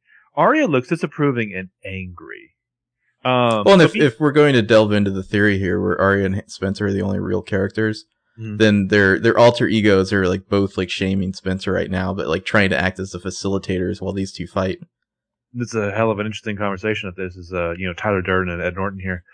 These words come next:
Speaker 2: Mm-hmm.
Speaker 1: Um, meanwhile, at the Aperos Grill, Mi-, Mister Mike Montgomery and Mona
Speaker 2: Oh,
Speaker 1: are on a
Speaker 2: man.
Speaker 1: date.
Speaker 2: Oh, Mike.
Speaker 1: And, and he's like,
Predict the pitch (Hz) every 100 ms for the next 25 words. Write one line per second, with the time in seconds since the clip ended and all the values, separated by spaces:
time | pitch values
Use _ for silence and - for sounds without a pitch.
0 | - 107 165 156 120 - - - - 170
1 | 262 196 147 147 127 110 104 135 135 110
2 | 95 127 120 95 - _ _ _ 131 185
3 | 180 156 214 - 196 147 120 110 117 110
4 | 107 104 117 117 104 101 98 104 92 92
5 | 95 90 - 123 107 98 151 - _ _
6 | _ _ 151 151 143 131 147 196 175 139
7 | 117 107